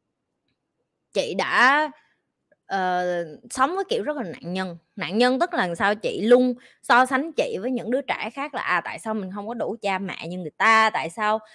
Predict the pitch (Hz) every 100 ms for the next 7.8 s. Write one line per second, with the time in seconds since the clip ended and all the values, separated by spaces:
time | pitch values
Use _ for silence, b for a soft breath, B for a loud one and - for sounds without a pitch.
0 | B - 185 226 247 302 262 247 220 101
1 | 170 - - - 277 247 226 220 262 208
2 | - _ - 160 160 151 _ 320 - 311
3 | 247 240 196 226 233 240 220 185 - b
4 | b 180 220 277 254 269 294 330 269 262
5 | 254 240 - 196 208 - 233 240 202 202
6 | 180 180 226 226 185 - 233 233 285 254
7 | - - 170 160 - 233 277 202